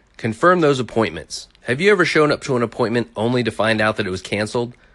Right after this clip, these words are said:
or that the other person forgot to let you know that they weren't gonna make it, or perhaps they even forgot about it? So always check on those meetings in advance,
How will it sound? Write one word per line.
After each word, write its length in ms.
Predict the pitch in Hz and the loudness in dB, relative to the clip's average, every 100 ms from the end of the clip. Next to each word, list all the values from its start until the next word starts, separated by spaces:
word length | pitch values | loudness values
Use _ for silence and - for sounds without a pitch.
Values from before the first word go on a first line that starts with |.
| _ - | _ -2
or 140 | 104 | 0
that 140 | 104 | 0
the 120 | 101 - | -4 -4
other 200 | 123 131 | 0 0
person 360 | 113 117 113 113 | 2 0 0 -4
forgot 340 | - 101 107 | -2 0 -2
to 60 | - | -2
let 220 | 101 104 | -4 -4
you 80 | 101 | -4
know 160 | 104 107 | -2 -2
that 100 | 95 | -2
they 80 | |
weren't 220 | 98 104 110 | -2 -2 -4
gonna 140 | 98 | -4
make 260 | 101 107 139 | -2 -2 -2
it, 100 | 98 | -2
or 140 | 90 - - | -6 -12 -6
perhaps 300 | 104 117 - | -2 -2 -2
they 100 | 110 | -2
even 240 | 139 104 | -2 -2
forgot 320 | 92 92 95 | -4 -4 -4
about 260 | 87 90 87 | -4 -6 -8
it? 120 | - _ - - _ | -12 _ -20 -20 _
So 160 | - 131 | -2 2
always 280 | 196 220 | 2 2
check 280 | 214 165 156 | 0 0 0
on 80 | 135 | 0
those 180 | 127 113 | 0 0
meetings 320 | 120 113 104 | 0 0 -2
in 100 | 107 | -2
advance, 540 | 98 87 92 - - | -4 -4 -6 -8 -16